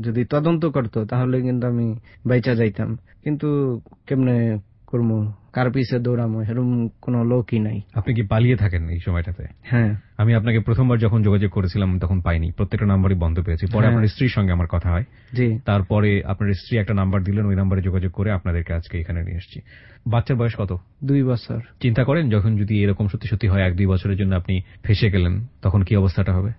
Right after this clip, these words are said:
Speaker 1: কি অবস্থা হবে? এখন কপালে আল্লাহ যা রাখছে, তাই তৈব।
Speaker 2: আপনার স্ত্রী কি বলে?
Speaker 1: ও তো সারাদিন খালি কান্না করে। কি, ওর সাথে কথা তেমন হয় না, নিজে থেকে বলি না, কারণ ফোন দিলে ও খালি কান্না করে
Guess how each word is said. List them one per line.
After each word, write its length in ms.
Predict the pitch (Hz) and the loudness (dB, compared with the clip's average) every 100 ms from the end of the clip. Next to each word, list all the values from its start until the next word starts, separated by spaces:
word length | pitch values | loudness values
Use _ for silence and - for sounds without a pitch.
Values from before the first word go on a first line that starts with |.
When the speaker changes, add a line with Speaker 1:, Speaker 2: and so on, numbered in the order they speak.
| - | -4
Speaker 1:
কি 100 | 180 | 0
অবস্থা 400 | 180 165 - 151 | 2 0 0 0
হবে? 300 | 135 127 131 | 0 0 0
এখন 460 | 127 131 131 120 - _ - - | 2 0 0 -4 -8 _ -16 -4
কপালে 340 | 143 143 135 | -2 0 2
আল্লাহ 280 | 127 123 123 | 2 2 2
যা 240 | 117 113 | 2 2
রাখছে, 340 | 117 110 - 113 | 0 -4 -6 -4
তাই 240 | 120 113 | -2 -4
তৈব। 440 | - 120 107 110 120 - _ - | -4 -4 -4 -8 -12 -18 _ -20
Speaker 2:
আপনার 260 | 92 110 104 | -6 -2 -2
স্ত্রী 220 | - 107 | 0 -2
কি 80 | 92 | -2
বলে? 260 | 82 87 98 _ _ _ _ - | -4 -6 -10 _ _ _ _ -6
Speaker 1:
ও 80 | 165 | -2
তো 400 | 185 180 170 160 | 0 2 2 0
সারাদিন 680 | 160 151 147 147 143 139 123 - | 0 0 0 2 2 0 -4 -4
খালি 220 | 131 131 | -2 0
কান্না 320 | 143 143 139 | 0 2 2
করে। 280 | 120 113 107 | 2 -2 -2
কি, 160 | - - _ - - - - - | -6 -18 _ -20 -20 -20 -20 -12
ওর 140 | 151 143 151 | -10 -8 -8
সাথে 380 | 135 139 135 120 | -4 0 -2 -2
কথা 280 | 135 131 123 | -4 -4 -4
তেমন 260 | 127 123 | -2 0
হয় 200 | 113 113 | 0 0
না, 200 | 113 110 104 - 117 _ _ | -2 -4 -8 -12 -14 _ _
নিজে 460 | - 139 151 160 175 | -10 -2 0 2 0
থেকে 240 | 160 147 | 0 0
বলি 300 | 139 139 123 | 2 2 2
না, 200 | 110 107 | 0 -2
কারণ 420 | 107 123 127 117 98 | -4 -4 -2 -4 -6
ফোন 300 | - 151 160 | -4 0 2
দিলে 220 | 160 156 | 2 2
ও 140 | 135 | 2
খালি 240 | 123 123 113 | -2 -4 -2
কান্না 300 | 131 127 123 | -2 -2 -2
করে 280 | 117 107 | -2 -4